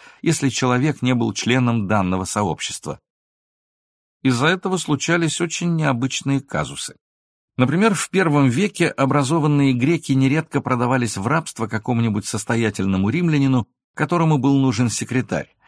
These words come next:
отдавали полученные деньги близкому другу или члену семьи и через некоторое время выкупали себя, получая тем самым римское гражданство. При этом, если в его бытность рабом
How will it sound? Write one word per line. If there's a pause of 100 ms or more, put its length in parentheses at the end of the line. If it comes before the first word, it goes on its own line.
(140)
отдавали
полученные
деньги
близкому
другу
или
члену
семьи (200)
и
через
некоторое
время
выкупали
себя,
получая
тем
самым
римское
гражданство. (680)
При
этом,
если
в
его
бытность
рабом